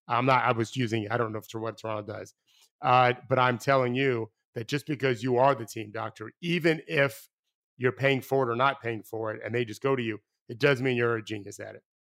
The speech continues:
It doesn't mean you're always right. Um, there's a lot to be said here.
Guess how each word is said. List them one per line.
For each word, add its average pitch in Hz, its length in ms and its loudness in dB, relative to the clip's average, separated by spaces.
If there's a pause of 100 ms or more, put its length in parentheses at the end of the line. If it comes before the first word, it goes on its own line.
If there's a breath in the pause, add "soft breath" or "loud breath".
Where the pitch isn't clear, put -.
It - 60 -18
doesn't 127 180 0
mean 135 100 2
you're 120 140 2
always 117 260 0
right. 104 240 -8 (720)
Um, 120 580 4 (720)
there's 151 260 6
a 143 40 4
lot 147 360 6
to 143 60 0
be 131 100 -2
said 131 260 2
here. 101 300 -6